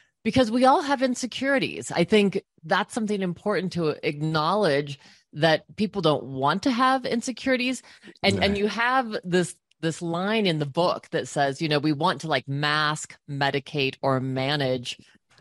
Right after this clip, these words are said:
Speaker 1: our insecurities, and we really just have to overcome them.
Speaker 2: Yeah, there are not too many people ag-, that agree with me a-, about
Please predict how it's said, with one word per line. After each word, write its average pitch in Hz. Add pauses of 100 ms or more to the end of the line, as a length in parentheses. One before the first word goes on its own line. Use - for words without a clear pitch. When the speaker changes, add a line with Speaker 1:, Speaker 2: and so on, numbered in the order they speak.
(160)
Speaker 1:
our 151
insecurities, 143 (420)
and 147
we 156
really 175
just 135
have 135
to -
overcome 123
them. - (1300)
Speaker 2:
Yeah, 120
there 117
are 117
not 135
too 165
many 147
people 123
ag-, 104
that 110
agree 110
with 147
me 90
a-, 87
about 95